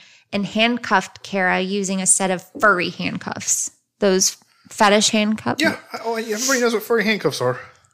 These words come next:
Speaker 1: Then proceeded to stuff a wad of paper towels in Kara's mouth. I believe he did this once. Uh, he was closer to the apartment so that he would be able to haul Kara inside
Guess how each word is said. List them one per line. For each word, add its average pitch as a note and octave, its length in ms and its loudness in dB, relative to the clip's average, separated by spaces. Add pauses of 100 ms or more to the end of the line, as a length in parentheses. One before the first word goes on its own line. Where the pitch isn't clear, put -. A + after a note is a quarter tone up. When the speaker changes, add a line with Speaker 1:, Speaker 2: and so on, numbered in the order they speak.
Speaker 1:
Then A3 280 2
proceeded A3 520 0
to G#3 120 0
stuff G3+ 320 0
a G3+ 40 0
wad F#3 300 0
of F#3+ 120 -6
paper F#3+ 280 -6
towels F3 480 0
in F#3+ 160 -4
Kara's F3+ 380 -4
mouth. F3+ 460 -6 (640)
I A#3 100 4
believe A3+ 420 0
he A#3 180 -6
did G3 240 -4
this G#3 260 -2
once. G3+ 600 -4
Uh, G3 360 2 (220)
he A3 220 -4
was F#3+ 200 0
closer G3+ 520 0
to G3+ 160 -2
the F#3 140 4
apartment F#3+ 520 -2
so F#3+ 240 -2
that F#3 160 0
he G#3 200 -6
would F#3+ 140 -4
be F3+ 220 -4
able F#3 240 -2
to F#3+ 140 -8
haul F#3 240 -6
Kara F#3 320 -4
inside F3+ 580 -2